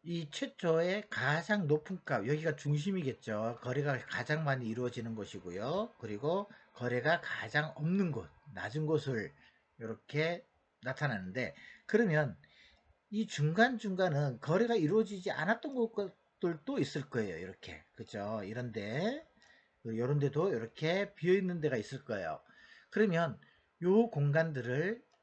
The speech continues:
요렇게 발생하는 요 공간들 있죠? 요런 공간들을 채워준다라는 겁니다. 컴퓨터가. 즉,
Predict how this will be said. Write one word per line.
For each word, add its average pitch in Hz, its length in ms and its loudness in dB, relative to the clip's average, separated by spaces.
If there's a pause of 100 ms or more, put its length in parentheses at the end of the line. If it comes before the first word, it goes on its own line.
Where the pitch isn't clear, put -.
(240)
요렇게 160 540 -4
발생하는 143 640 -2
요 127 180 -2
공간들 120 540 -4
있죠? 196 540 -2
요런 120 240 -6
공간들을 117 800 -4
채워준다라는 139 800 -2
겁니다. 95 380 -8
컴퓨터가. 143 600 -8 (340)
즉, 180 260 -2